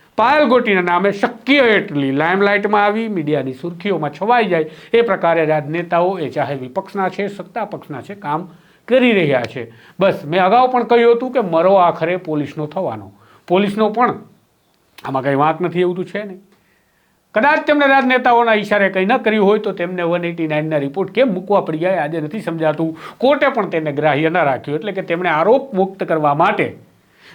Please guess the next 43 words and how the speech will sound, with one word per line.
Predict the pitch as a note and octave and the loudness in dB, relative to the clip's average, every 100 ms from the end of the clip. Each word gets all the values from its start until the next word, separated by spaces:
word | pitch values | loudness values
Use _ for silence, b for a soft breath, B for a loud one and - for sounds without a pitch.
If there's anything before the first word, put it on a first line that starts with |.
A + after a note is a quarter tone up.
| F3+ | 2
જે | C4+ | 4
અરજી | C4+ C4 D#4+ | 4 4 4
આપી | C#4 - A#3 | 4 2 4
હતી | A3+ | 4
કે | C#4 | 2
પાયલ | C#4+ G3 F#3 | 2 4 2
ગોટીનો | D#3+ D#3+ F3 A#3+ | 2 0 -2 0
કોઈ | A#3+ | 4
આરોપ | A#3+ B3 B3 A3+ | 4 2 2 0
આમાં | A3 A#3 A#3+ B3 | 2 2 0 -4
મુક્ત | F#3+ A#3+ - | -4 -2 -2
કરીએ | C4 G#3+ F#3+ | 0 2 2
છીએ, | D#3+ C#4+ | 0 -4
તેમનો | D#4+ G3 A3 | -6 -4 -4
આમાં | G#3+ | -6
કંઈ | A3+ | -4
વાંક | G#3 A3 - | -4 -4 -2
હવે | F#3 | -2
નથી | B3+ B3+ | 0 -2
લાગતો | B3 F3 D#3 D#3+ | 0 0 -2 -8
તપાસ | D3 - D3+ - | -6 -4 -4 -4
બાદ. | A#2 G2 - b b b b b b - | -10 -12 -18 b b b b b b 2
તો | |
આ | B3 | 2
પહેલાં | B3 A#3 A3+ C4+ B3+ | 4 4 4 4 2
કરવાનું | F#3+ F#3+ G3 G3 | 2 2 2 0
હતું | G3 G3+ | 0 -2
એ | |
પછી | F3+ C3+ - | -2 -2 -2
કર્યું | C4+ F3 E3+ | -2 -2 -2
જેલમાં | D3+ C#3 C#3 C3 | -2 -4 -4 -6
ધકેલ્યા | A2+ B2+ C3 | -10 -10 -10
બાદ. | F#3+ - _ _ _ b b b | -10 -12 _ _ _ b b b
એટલે | E3 D3 | -2 -2
પોલીસ | D3+ F3 F#3+ F#3+ | 0 0 -2 -2
પણ | F3 | -4
કંઈ | D#3+ F3 C3+ G2+ b - | 0 0 0 -6 b -6
આમાં | C#3 C#3 | -2 -2
દૂધે | C#3 C#3 F3+ | -4 -2 -2
ધોયેલ | F3 F3 F3+ | 0 0 0
રહી | F3+ A3+ | 0 0
હશે | F#3+ - | 0 -2
એવું | E3 D#3+ D#3+ B2+ | -6 0 2 2